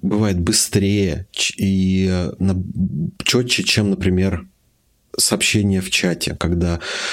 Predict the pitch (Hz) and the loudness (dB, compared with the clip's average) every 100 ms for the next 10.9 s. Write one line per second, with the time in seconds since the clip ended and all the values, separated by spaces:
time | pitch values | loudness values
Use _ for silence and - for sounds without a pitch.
0 | - - - - 104 101 - 107 110 110 | -8 -10 -6 0 2 2 2 2 2 0
1 | 95 107 98 98 107 107 - - 92 - | 0 2 2 4 2 2 0 0 0 2
2 | 101 92 92 107 147 160 - - - 87 | 2 2 0 2 2 0 -2 -4 -4 -2
3 | 85 73 80 - 85 98 95 90 90 87 | 0 -2 -2 -2 0 2 2 2 0 0
4 | 85 - - 85 95 80 76 78 98 92 | -2 -8 -6 -2 0 0 -2 -4 -4 0
5 | 104 107 110 104 - 95 104 - 175 - | 2 4 2 2 0 2 0 2 0 2
6 | 104 - 113 98 87 85 98 107 107 92 | 0 2 2 2 2 2 2 0 0 0
7 | - 95 101 110 107 101 - 107 - - | 2 2 2 2 2 0 0 0 0 0
8 | 208 127 175 190 - - - 104 120 - | 0 2 2 0 -4 -10 -2 0 2 2
9 | 104 110 113 101 - 95 95 104 101 120 | 2 2 2 2 2 0 0 -2 0 -2
10 | 117 98 - 95 170 208 - 98 90 | 0 0 2 2 2 0 0 0 -2